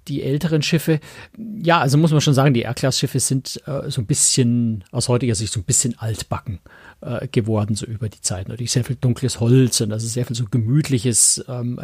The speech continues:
Ledersessel, solche Dinge, ähm, das einfach ein bisschen in die, in die Jahre gekommen ist vom, vom Design her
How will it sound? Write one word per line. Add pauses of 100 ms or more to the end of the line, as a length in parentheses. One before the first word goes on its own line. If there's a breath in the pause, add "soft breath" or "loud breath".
Ledersessel,
solche
Dinge, (440 loud breath)
ähm, (340 loud breath)
das
einfach
ein
bisschen
in
die,
in
die
Jahre
gekommen
ist
vom,
vom
Design
her